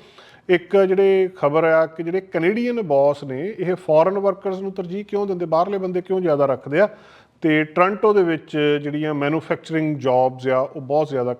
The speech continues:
ਘੱਟ ਗਈਆਂ। ਇਹਦੇ ਨਾਲ ਕੀ ਅਸਰ ਪਿਆ ਤੇ ਇਹਦੇ ਕਾਰਨ ਕੀ ਆ, ਇਹਦੇ ਉੱਤੇ ਗੱਲਬਾਤ ਕਰਾਂਗੇ। ਸਭ ਤੋਂ ਪਹਿਲੀ ਗੱਲਬਾਤ ਹੈਲਥਕੇਅਰ ਸਿਸਟਮ ਦੇ ਬਾਰੇ। ਰਿਪੋਰਟ ਇਹ ਆ ਰਹੀ ਆ, ਕੈਨੇਡਾ ਦੇ ਵਿੱਚ ਸਟਾਫ ਦੀ ਘਾਟ ਆ, ਫੰਡਾਂ ਦੀ ਘਾਟ ਆ, ਹਸਪਤਾਲਾਂ ਦੀ ਘਾਟ ਆ, ਡਾਕਟਰਾਂ ਦੀ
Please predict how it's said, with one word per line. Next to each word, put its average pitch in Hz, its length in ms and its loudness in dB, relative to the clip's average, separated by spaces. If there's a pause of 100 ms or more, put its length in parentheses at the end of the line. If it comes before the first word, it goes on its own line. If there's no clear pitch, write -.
ਘੱਟ 135 140 -2
ਗਈਆਂ। 123 280 -6
ਇਹਦੇ 143 120 -4
ਨਾਲ 139 140 -4
ਕੀ 131 240 -4
ਅਸਰ 139 160 -4
ਪਿਆ 165 160 -2
ਤੇ 165 60 -6
ਇਹਦੇ 170 120 -4
ਕਾਰਨ 127 400 0
ਕੀ 123 240 -6
ਆ, 156 60 0
ਇਹਦੇ 170 140 -2
ਉੱਤੇ 139 160 -6
ਗੱਲਬਾਤ 117 320 -4
ਕਰਾਂਗੇ। 180 320 0 (560)
ਸਭ 208 220 4
ਤੋਂ 202 120 -2
ਪਹਿਲੀ 190 200 0
ਗੱਲਬਾਤ 139 520 2 (760)
ਹੈਲਥਕੇਅਰ 170 420 2
ਸਿਸਟਮ 147 420 -2
ਦੇ 135 80 2
ਬਾਰੇ। 107 260 -6 (600)
ਰਿਪੋਰਟ 240 420 4
ਇਹ 247 180 4
ਆ 185 100 6
ਰਹੀ 135 180 0
ਆ, 143 220 0 (580)
ਕੈਨੇਡਾ 226 420 4
ਦੇ 262 140 2
ਵਿੱਚ 185 280 -2
ਸਟਾਫ 165 520 2
ਦੀ 208 260 -6
ਘਾਟ 185 340 2
ਆ, 190 160 2
ਫੰਡਾਂ 160 460 -2
ਦੀ 196 140 -6 (100)
ਘਾਟ 175 300 2
ਆ, 170 140 2 (100)
ਹਸਪਤਾਲਾਂ 160 480 0
ਦੀ 180 220 -6
ਘਾਟ 165 320 2
ਆ, 165 120 2
ਡਾਕਟਰਾਂ 135 460 -4
ਦੀ 170 140 -4